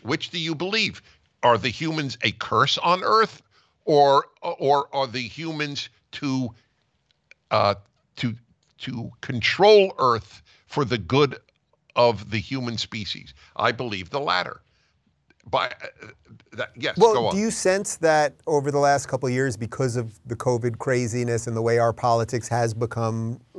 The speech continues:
Speaker 2: you know, cult-like or whatever, that people are waking up to something more rational, or m-, may-, maybe they're not saying, "Okay, I'm ready to make that leap of faith yet," a certain set of people, but that there is something happening? You know, it's like if you're gonna tell people that their sons or their daughters, they might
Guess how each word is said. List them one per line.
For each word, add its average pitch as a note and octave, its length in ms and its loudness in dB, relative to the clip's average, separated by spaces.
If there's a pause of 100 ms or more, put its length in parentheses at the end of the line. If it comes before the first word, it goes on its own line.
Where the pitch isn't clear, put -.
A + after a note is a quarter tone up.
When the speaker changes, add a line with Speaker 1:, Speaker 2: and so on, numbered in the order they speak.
(140)
Speaker 2:
you B2+ 120 -8
know, G#2+ 120 -6
cult-like B2 560 0
or A#2 60 0
whatever, A#2 360 0 (300)
that C#3+ 200 2
people F#3 420 0
are D3+ 360 6
waking C3 440 -2
up B2+ 180 -4
to B2 100 -8
something C3+ 680 -2
more B2+ 220 2
rational, C3 640 0
or B2 280 2
m-, B2 240 -6
may-, D3+ 200 0
maybe E3+ 260 4
they're D#3+ 140 4
not D3+ 200 4
saying, D3 280 2
"Okay, D3 220 4
I'm C3 140 2
ready C3+ 220 2
to B2+ 60 -2
make C3 200 -2
that C3+ 160 0
leap C3+ 220 -2
of G#2+ 100 -4
faith C#3 280 0
yet," A2+ 160 2
a G#2 40 -2
certain - 340 -2
set B2 180 -2
of A#2 80 -4
people, A#2+ 420 -6 (260)
but D3+ 140 2
that D#3+ 120 2
there E3 140 4
is G#3 220 2
something G3 760 0
happening? B2 680 -2 (360)
You D3 80 2
know, D3 80 6
it's C3 140 4
like C#3+ 160 6
if A#2+ 100 -2
you're E3+ 120 6
gonna F3+ 140 6
tell G#3 220 4
people C#3 280 2
that B2+ 160 2
their C3 160 2
sons D3 320 0
or D3+ 80 6
their C#3 160 6
daughters, E3 360 4
they D3 140 2
might G3 300 2